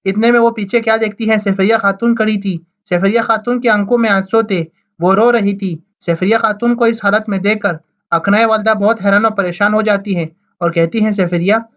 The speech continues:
तुम यहाँ पर क्या कर रही हो? क्या कोई मसला हुआ है? मुझे बताओ, क्या हुआ?" सफरिया खातून रोने लगती है, फिर वो अपने हाथ दिखाती है, उसके ऊपर खून पड़ा था।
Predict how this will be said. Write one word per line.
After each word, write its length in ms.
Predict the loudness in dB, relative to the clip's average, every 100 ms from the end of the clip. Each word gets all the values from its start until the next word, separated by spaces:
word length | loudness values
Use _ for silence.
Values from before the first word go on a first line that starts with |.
| _ -4
तुम 160 | 0
यहाँ 220 | 2 2 0
पर 120 | -2
क्या 200 | -2 -2
कर 180 | 0 -2
रही 160 | -2
हो? 280 | -2 -4 -6 _ _
क्या 160 | 0 0
कोई 200 | 2 2
मसला 340 | 2 0 0
हुआ 240 | 2 2 0
है? 220 | -2 -8 _ _ -4
मुझे 220 | 0 2
बताओ, 300 | 0 0 -2
क्या 200 | 0 -2
हुआ?" 360 | 0 0 -2 -4 _ _
सफरिया 400 | -2 0 0 0
खातून 320 | -2 0 0
रोने 240 | 2 2
लगती 320 | 2 0 -4 -4
है, 220 | -4 -8 _ _ 0
फिर 120 | 2
वो 100 | 2
अपने 220 | 0 -2
हाथ 200 | 0 -2
दिखाती 500 | -2 -2 -2 0 -2
है, 200 | -2 -2 _ _ -4
उसके 280 | -4 0 0
ऊपर 260 | 0 -2
खून 260 | -2 0 2
पड़ा 240 | 2 2
था। 300 | 2 -2 -4